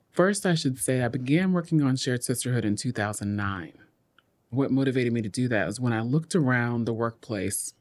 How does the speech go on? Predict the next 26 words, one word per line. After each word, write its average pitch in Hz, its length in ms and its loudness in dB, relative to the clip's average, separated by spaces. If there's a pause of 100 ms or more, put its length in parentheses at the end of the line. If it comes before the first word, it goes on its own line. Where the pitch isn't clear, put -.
(200)
I 151 60 -2
sort 139 180 0
of 131 80 4
asked 123 240 0
myself, 117 500 -2
if 123 140 -2
feminism 190 560 2
is 113 160 -2
real, 110 420 -2 (800)
why 135 260 4
aren't 165 220 2
women 127 460 2
across 117 460 -2
racial 117 340 -2
ethnic 110 300 -4
differences 113 580 -4
helping 117 320 0
each 101 220 0
other? 90 320 -10 (720)
Why 123 480 4
do 135 180 0
we 127 160 0
have 120 380 -2
these 117 280 0
isolated 117 560 0
pockets - 760 -6